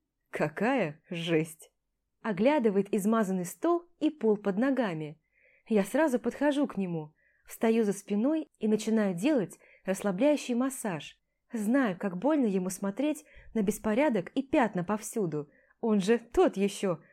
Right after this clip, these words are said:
аккуратист. "О, да". Он расслабляется и опускает голову. "Безумно приятно, ежик.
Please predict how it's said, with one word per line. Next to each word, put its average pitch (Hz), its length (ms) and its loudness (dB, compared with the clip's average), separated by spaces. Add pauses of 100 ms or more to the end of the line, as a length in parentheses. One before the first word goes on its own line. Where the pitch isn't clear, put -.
(100)
аккуратист. 226 840 -2 (600)
"О, 160 440 0 (160)
да". 160 720 -4 (600)
Он 226 140 0
расслабляется 190 760 0
и 175 140 -6
опускает 220 580 -2
голову. 147 480 -6 (580)
"Безумно 208 500 2
приятно, 185 760 0
ежик. 185 600 -4